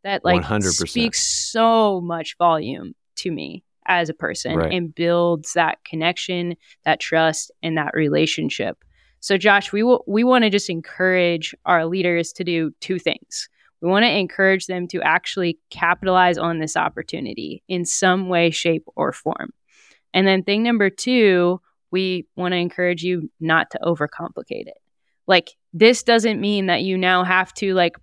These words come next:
Speaker 1: plan a gala-worthy event for your students. Like, this doesn't mean that you have to, like,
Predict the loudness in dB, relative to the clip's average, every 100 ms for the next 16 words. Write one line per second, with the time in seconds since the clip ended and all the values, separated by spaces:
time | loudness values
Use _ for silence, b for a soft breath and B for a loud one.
0 | -20 -6 0 2 4 2 2 0 0 _
1 | 2 4 4 6 6 4 4 4 2 0
2 | -4 -4 -2 -2 0 -2 -4 -10 -20 _
3 | _ _ _ _ -10 0 2 4 2 -2
4 | -4 -2 -2 -6 -6 -2 -2 -2 -4 0
5 | 2 4 2 2 -2 -2 0 0 0 -2
6 | -2 2 2 0 0 0 0